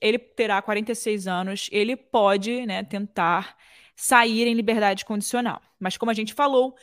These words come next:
não é garantido que isso aconteça. Se os tribunais americanos determinarem, ele vai continuar preso, sujeito à revalidação de dois em dois anos até o final da vida dele. A mãe do Renato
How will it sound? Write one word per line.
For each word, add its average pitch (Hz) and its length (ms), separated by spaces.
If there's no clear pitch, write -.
não 294 240
é 320 80
garantido 262 500
que - 100
isso 233 140
aconteça. 196 640
Se - 160
os 330 80
tribunais 240 460
americanos 202 480
determinarem, 254 680
ele 262 200
vai 233 120
continuar 233 520
preso, 220 420
sujeito 214 640
à 214 40
revalidação 214 760
de 208 80
dois 208 380
em 233 100
dois 208 260
anos 196 400
até 269 240
o 220 60
final 202 240
da 196 100
vida 202 200
dele. - 280
A 214 80
mãe 233 160
do 262 80
Renato 240 540